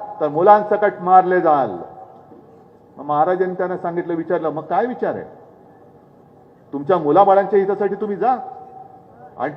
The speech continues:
जे कान्होजी जे-, जे जे नाही चि-, चिडले,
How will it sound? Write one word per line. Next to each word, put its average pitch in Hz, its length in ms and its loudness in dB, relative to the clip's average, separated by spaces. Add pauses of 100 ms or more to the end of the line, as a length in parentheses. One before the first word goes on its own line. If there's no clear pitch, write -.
(120)
जे 196 180 4
कान्होजी 190 400 -2
जे-, 185 280 -2
जे 170 160 -2
जे 185 100 -4
नाही 180 120 -6
चि-, 160 300 -6
चिडले, 170 680 -4